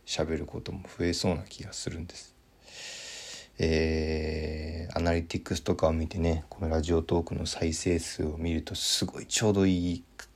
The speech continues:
再生数だなって今僕思ってます。あのー、アーティストスポークンとかもね、再生数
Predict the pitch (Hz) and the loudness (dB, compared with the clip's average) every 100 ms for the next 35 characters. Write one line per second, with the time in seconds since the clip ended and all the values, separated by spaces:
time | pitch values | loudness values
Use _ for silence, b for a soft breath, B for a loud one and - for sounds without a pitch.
0 | - - 82 80 82 - 80 78 80 - | -8 -2 0 2 2 2 2 2 -2 -2
1 | 80 76 80 - 82 80 85 - - - | -2 -2 -4 -4 -4 -4 -6 -8 -10 -14
2 | - B B B B B B B B B | -18 B B B B B B B B B
3 | B B - 80 78 78 82 85 - 90 | B B -4 -2 -2 -4 -6 -8 -8 0
4 | 117 120 - 117 - - 110 104 78 - | 2 2 0 -2 -4 0 0 2 -2 -2
5 | 78 80 87 82 - _ _ _ - - | -2 0 0 -2 -12 _ _ _ -8 -2
6 | 80 73 - 85 82 76 - 85 101 | 0 -2 0 2 2 0 -2 0 2